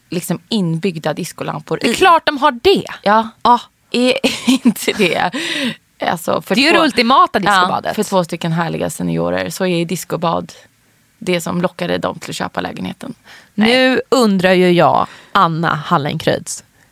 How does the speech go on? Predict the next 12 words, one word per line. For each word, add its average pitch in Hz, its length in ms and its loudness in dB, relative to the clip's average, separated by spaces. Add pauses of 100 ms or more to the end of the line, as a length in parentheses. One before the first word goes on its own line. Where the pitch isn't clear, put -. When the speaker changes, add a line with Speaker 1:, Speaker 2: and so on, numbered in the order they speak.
Speaker 2:
kör - 220 0
ni 190 240 2
discobad - 480 0
hemma? - 300 -4 (580)
Du 196 120 0
kan 262 220 2
väl 180 180 0
D 165 180 2
M:a 156 260 2
mig 165 200 2
sen? 175 360 0
<laughs> - 40 -20